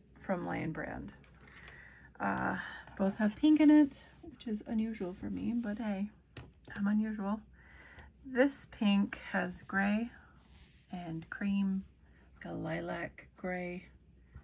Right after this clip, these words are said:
dark rose, shifting to a lighter shade of pink, turning to a lilac, and then gray, and then coming around to a cream. I thought it was gorgeous. I still think it's gorgeous.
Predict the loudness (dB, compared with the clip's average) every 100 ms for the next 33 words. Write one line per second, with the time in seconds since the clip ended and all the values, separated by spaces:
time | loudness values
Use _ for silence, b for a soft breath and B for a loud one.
0 | b b b b b b -14 2 2 2
1 | 0 2 2 0 -4 -12 -16 -20 _ -20
2 | -20 -20 -14 -6 -6 -4 -6 -6 -6 -6
3 | -4 -4 -6 -8 -8 -6 -6 -10 -16 -6
4 | -4 -2 -4 -12 -20 -20 b b b b
5 | b -8 -4 -4 -4 -6 -6 -4 -4 -6
6 | -4 -4 -4 -4 -6 -8 -14 -20 -20 -12
7 | -8 -6 -6 -8 -8 -8 -10 -14 -20 -20
8 | -14 -10 -8 -8 -8 -8 -6 -6 -8 -8
9 | -10 -12 -10 -8 -8 -10 -16 -20 -20 -20
10 | -10 -6 -4 -4 -4 -4 -4 -8 -12 -10
11 | -6 -6 -6 -8 -10 -20 -20 -20 -20 B
12 | B B B B -10 -8 -2 -2 -2 -10
13 | -12 -6 -4 -4 -6 -10 -14